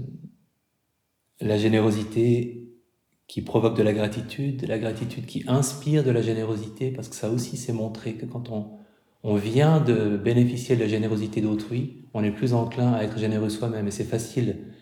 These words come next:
Les psychologues sociaux se sont amusés à faire ces expériences parce que c'est facile de les mettre en place. Euh, quelqu'un, euh, vous offre un ticket de loterie gagnant et, euh,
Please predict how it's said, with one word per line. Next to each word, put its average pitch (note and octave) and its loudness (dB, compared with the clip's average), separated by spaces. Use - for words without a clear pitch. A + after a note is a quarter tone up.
Les A2 -2
psychologues A2 0
sociaux - -2
se G2+ -2
sont G2+ -2
amusés G#2+ 0
à G#2 0
faire G#2 -4
ces G2 -2
expériences G#2+ -4
parce - -8
que - -16
c'est G#2 -4
facile G#2 -4
de G#2 0
les G2+ 0
mettre G2+ -2
en G2+ -4
place. - -8
Euh, - -8
quelqu'un, A2 2
euh, G2 -2
vous G#2+ 0
offre A2+ 2
un G#2+ 4
ticket A2+ 0
de G#2+ 4
loterie G#2+ 0
gagnant G#2+ 2
et, G2 -2
euh, G2 -2